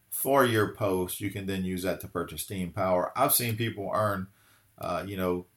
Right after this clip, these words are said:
quite a bit of good money, but it's, it's all about consistency, right? You may make a few posts and make a few cents worth of crypto, worth of, of Steemit,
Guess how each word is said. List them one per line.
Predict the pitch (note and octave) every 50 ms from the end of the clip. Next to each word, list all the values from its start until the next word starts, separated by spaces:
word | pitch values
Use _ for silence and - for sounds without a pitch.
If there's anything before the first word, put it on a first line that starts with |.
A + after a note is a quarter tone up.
| _ _ -
quite | - - - C4+
a |
bit | - - - D3 C#3+
of | C3
good | B2 C3 A#2+ A2
money, | A#2 C3 C#3+ A#2 G2
but | F#2+ F#2+ A2 A2
it's, | A2+ G#2+ - - - -
it's | G#2+ A2+ G#2+ - -
all | - A2 A#2+ B2+ B2+ A#2+
about | A2+ A2+ - A2 -
consistency, | - F2+ - - - G#2 G2+ - - D2+ D2 - - D#2+
right? | E2+ F#2 G2+ G2+ -
You | - A2+ A#2
may | A#2 A2+ A2
make | A2 G#2+ G2+ -
a | G2+
few | - - A2 G2 F#2+
posts | - A#2 A2+ A2+ G#2+ G#2+ -
and | F#2+ F#2+
make | G#2 G2+ G2 -
a | F2+
few | - - A2+ G2 F#2+
cents | - - G#2+ G#2+ C3+ D3+ - - - - - _ _ _ - _ _ _ _ _ _ _ _ _
worth | - G#2 G2 G#2+ A2+ A#2+ A#2+ A#2+ - - -
of | A2+ G#2+ G2+ - -
crypto, | - C3 A#2 - - C#3 C3
worth | A#2+ A2 A2 A2 -
of, | G#2+ F#2 - - - -
of | F2+ F2+ -
Steemit, | - - A2+ A#2+ C3+ F3+ G3+ -